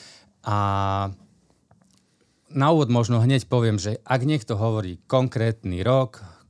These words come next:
konkrétny dátum, ak niekto veľmi presne vie povedať, že ktorý národ akú úlohu zohráva v tej histórii biblickej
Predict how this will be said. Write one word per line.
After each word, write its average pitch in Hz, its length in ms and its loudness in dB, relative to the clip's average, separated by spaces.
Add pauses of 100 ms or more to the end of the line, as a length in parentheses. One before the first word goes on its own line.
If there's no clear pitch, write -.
(120)
konkrétny 101 960 -8
dátum, 107 800 0 (320)
ak 104 200 -6
niekto 110 380 -2
veľmi 123 320 2
presne 110 380 -2
vie 101 100 0
povedať, 101 560 -2
že 95 60 -4
ktorý 117 420 -2
národ 104 800 -2 (540)
akú 113 320 -2
úlohu 123 560 2
zohráva 101 640 -2
v - 80 -16
tej 98 160 -6
histórii 104 640 -4
biblickej 95 1040 -8